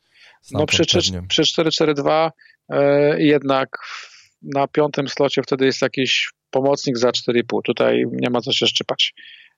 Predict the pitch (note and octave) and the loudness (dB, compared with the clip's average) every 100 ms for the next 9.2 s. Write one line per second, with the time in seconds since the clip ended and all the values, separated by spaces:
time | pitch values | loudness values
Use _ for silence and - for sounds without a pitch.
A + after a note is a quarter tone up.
0 | _ _ - - F#2+ C3 B2 C#3+ C#3+ C#3 | _ _ -16 -10 -8 -6 -2 0 2 2
1 | D#3+ D#3+ C3+ D#3 D#3 D3 - C#3 C#3 C#3+ | 2 0 0 2 2 2 0 -2 -2 -2
2 | D3 C3+ C#3 C3+ - E3 D#3+ D#3+ D#3 - | -2 -2 -2 -4 -4 -4 0 0 0 -6
3 | - - D3 C#3+ D3 D#3+ - F#2 A#2 A2 | -4 0 0 2 0 0 -2 -4 -4 -4
4 | C3+ A#2 C#3 C3+ B2+ B2 B2 B2 C3 B2 | -4 -2 0 0 0 2 2 4 2 2
5 | A#2+ - - - B2 B2+ B2 - - - | 0 -6 -20 -8 -2 0 0 -2 -4 -2
6 | A#2+ A#2+ D#3 C3+ A#2+ A#2+ B2 - B2 - | 0 2 2 2 -2 -4 -6 -4 -4 -2
7 | D3 D3 A#2 A#2 G#2 C#3+ C#3 B2+ - C3 | -2 0 0 0 2 2 2 0 -2 -2
8 | B2+ G#2+ A#2 C3 D#3 D3 A#2+ A2 B2 D#3 | 0 2 2 2 0 2 0 0 2 2
9 | C3+ - | 0 -4